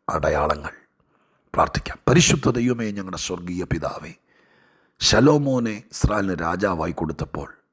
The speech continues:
ഒരു അന്യരാജാവ് നാട്ടുകാരൻ പറഞ്ഞു, "കണ്ടോ, കണ്ടോ, ആ ജനത്തെ ദൈവം സ്നേഹിക്കുന്നതിൻ്റെ അടയാളമാണ്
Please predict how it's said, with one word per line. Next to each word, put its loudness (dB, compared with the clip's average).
ഒരു 0
അന്യരാജാവ് 0
നാട്ടുകാരൻ -4
പറഞ്ഞു, -6
"കണ്ടോ, -2
കണ്ടോ, -2
ആ 2
ജനത്തെ 0
ദൈവം 2
സ്നേഹിക്കുന്നതിൻ്റെ -2
അടയാളമാണ് -4